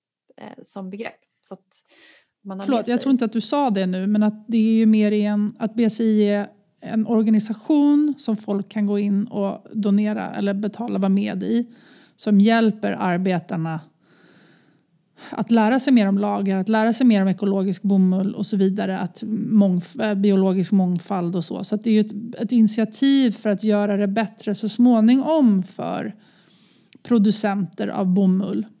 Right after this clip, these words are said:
Speaker 2: Men att det inte i sig än är hållbart. Så att det är ett bra, jättebra initiativ.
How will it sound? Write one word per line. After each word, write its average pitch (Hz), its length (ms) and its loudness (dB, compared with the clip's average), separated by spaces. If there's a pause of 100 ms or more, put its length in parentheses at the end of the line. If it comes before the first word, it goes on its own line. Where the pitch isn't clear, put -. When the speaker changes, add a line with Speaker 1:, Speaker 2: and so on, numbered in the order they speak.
(640)
Speaker 2:
Men 208 640 4
att 180 220 -10
det 208 260 0
inte 202 460 2
i 208 260 -2
sig 240 640 0
än 247 480 2
är 180 100 -2
hållbart. 208 640 0
Så - 80 -4
att 214 80 -4
det 247 60 0
är 233 80 2
ett 202 60 -4
bra, 208 320 2
jättebra 254 720 -2
initiativ. 220 920 0